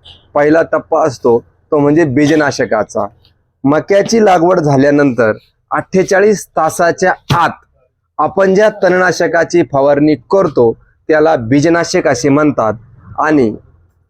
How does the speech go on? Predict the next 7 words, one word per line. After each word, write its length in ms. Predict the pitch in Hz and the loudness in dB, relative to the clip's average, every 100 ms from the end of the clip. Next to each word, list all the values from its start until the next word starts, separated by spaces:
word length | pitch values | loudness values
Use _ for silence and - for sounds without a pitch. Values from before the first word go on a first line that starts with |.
| _ | _
तण 140 | 208 220 | 0 2
उतरून 460 | 202 180 208 214 | 2 0 0 0
पडल्यानंतर, 840 | 185 165 156 160 175 180 139 127 123 _ - | 0 2 2 2 2 0 0 0 -2 _ -4
मुख्य 320 | 185 - 196 | -4 0 -2
पीक 260 | 170 196 | 0 -2
उतरल्यानंतर, 1040 | 151 175 208 190 185 185 190 190 147 131 127 _ _ | 0 0 0 2 2 2 0 0 0 0 -2 _ _
लागवडीनंतर 1040 | 143 156 160 175 196 208 202 196 - 127 | 0 2 2 2 2 2 2 0 0 0